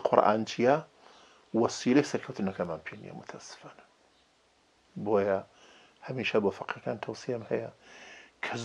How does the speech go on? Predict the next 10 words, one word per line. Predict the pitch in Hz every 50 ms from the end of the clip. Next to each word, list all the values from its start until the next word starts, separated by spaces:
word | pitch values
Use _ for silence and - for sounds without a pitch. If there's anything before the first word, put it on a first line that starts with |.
| 107 101
زۆر | 113 120 113 110 101 98 113
بە | - 104 - -
پوختی | - - - - - - 123 107 -
سەرف | - 92 - -
و | 92 87
نەحو | - - - - -
بزانن. | - - - - - - - - _ _ _ _ _ - 127
زۆر | 113 104 87
زەروریە. | 85 - - - - - - - - - _ _ - - - - - - - - - - - - - - - _ - - - - - - - - -
باش. | - - -